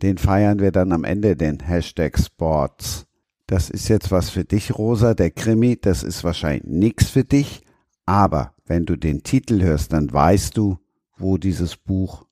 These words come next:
spielt oder wo die Handlung des Buches stattfindet. Der Mann, der keine Büchse warf.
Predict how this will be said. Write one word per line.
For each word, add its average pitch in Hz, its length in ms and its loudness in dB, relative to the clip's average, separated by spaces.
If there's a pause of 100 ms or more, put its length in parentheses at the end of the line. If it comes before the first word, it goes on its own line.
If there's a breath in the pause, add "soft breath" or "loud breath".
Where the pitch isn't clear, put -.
spielt 92 540 0
oder 65 240 -2
wo 71 80 -2
die 67 160 -4
Handlung 90 480 0
des - 200 -10
Buches 76 340 -8
stattfindet. - 640 -4
Der 82 120 4
Mann, 82 400 4
der 92 120 4
keine 85 440 2
Büchse 82 500 -2
warf. 52 340 -4